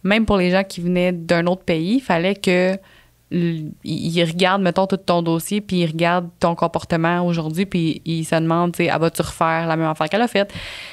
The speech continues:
Puis John, le monsieur, il s'appelait, puis à un moment donné, il vient me voir, puis il dit, euh, « J'ai reçu une lettre du Bureau de libération conditionnelle, puis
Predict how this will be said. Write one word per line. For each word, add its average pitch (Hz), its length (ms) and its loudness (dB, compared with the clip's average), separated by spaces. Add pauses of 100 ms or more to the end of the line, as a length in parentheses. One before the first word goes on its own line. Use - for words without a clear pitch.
(760)
Puis 202 300 2
John, 185 340 4
le 196 80 2
monsieur, 170 300 0
il 214 80 2
s'appelait, 196 460 0
puis 208 180 -2
à 175 40 4
un - 20 2
moment 165 140 2
donné, 180 120 2
il 196 40 2
vient 175 140 4
me 165 60 2
voir, 185 200 2
puis 180 120 0
il 170 60 0
dit, 170 380 -2
euh, « 156 600 2 (140)
J'ai 165 160 0
reçu - 180 -2
une 175 160 4
lettre 180 180 2 (220)
du 170 80 0
Bureau 165 240 2
de 175 60 2
libération 165 360 0
conditionnelle, 165 560 0
puis 170 380 0